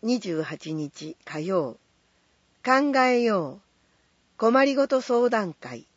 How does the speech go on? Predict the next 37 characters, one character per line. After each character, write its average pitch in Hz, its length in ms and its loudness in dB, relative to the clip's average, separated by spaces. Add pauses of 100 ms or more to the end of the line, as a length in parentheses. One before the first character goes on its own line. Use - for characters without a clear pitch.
(920)
第 294 300 4
二 202 180 -4
回 240 240 0
の 175 140 -2
中 175 280 -6
で 147 100 -6
話 175 340 -6
し - 120 -20
た 147 220 -8 (540)
困 240 260 2
り 269 120 0
ご 254 120 2
と 233 300 0
エ 262 100 4
ピ - 140 -14
ソ 175 220 0
ー - 20 0
ド 160 160 0
に 156 160 -8
つ 190 160 -8
い 151 100 -8
て、 131 300 -10 (640)
具 220 180 4
体 277 260 4
的 269 240 -4
な 262 160 0
対 240 300 2
応 226 160 0
な 214 160 -2
ど 156 160 -4
を 139 220 -2 (460)
臨 269 220 2
床 269 280 0
心 254 300 -2
理 240 100 -4
士 170 200 -10
や 151 200 -6